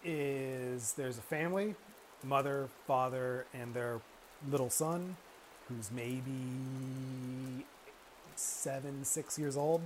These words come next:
somewhere between six and eight, let's say. Um, the father was actually one of the cops that investigated the murder at the school the year prior,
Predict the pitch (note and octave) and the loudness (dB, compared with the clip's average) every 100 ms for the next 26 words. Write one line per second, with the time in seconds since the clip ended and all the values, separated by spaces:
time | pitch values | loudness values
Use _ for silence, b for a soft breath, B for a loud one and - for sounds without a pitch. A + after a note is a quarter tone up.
0 | E3 - E3 D3+ D3 C#3+ - - C#3 B2 | -2 -2 0 0 0 -2 -2 -2 -4 -6
1 | A#2+ B2 - C3+ - D3+ D3 - B B | -8 -8 -8 -2 0 0 -2 -8 B B
2 | B B - B2+ B2+ C3+ - E3+ F3+ F3+ | B B 0 4 4 2 6 10 12 12
3 | E3+ C#3+ C#3+ C#3+ C#3+ - D#3 C#3+ C3+ B2+ | 12 10 6 2 2 0 0 2 2 2
4 | B2+ B2 B2+ B2+ A#2+ - B2+ A#2 - - | -2 -2 0 0 -2 -2 0 0 -2 -2
5 | B2 A#2+ A#2 A#2+ - B2 A#2+ A#2 A2 A2+ | -2 -2 -2 -2 -2 -4 -4 -4 -4 -6
6 | A#2 A#2 A2+ A2+ A2+ A2 - - - C#3 | -4 -2 -2 -4 -6 -8 -4 -2 0 -2
7 | C3 B2+ B2 A#2 A2 A2 A2 D#3 D#3+ F3 | -2 -2 -4 -6 -10 -10 -6 2 6 6
8 | F#3 | 4